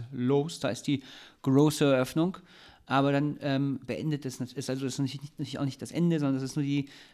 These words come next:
äh, ja, wie sagt man, äh, die, die, die Vernissage quasi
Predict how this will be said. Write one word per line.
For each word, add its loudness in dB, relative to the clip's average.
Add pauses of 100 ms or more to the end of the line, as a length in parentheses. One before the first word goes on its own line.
(180)
äh, 0
ja, -2
wie 2
sagt 0
man, -2
äh, -2
die, 0
die, 0
die -2
Vernissage 4
quasi -6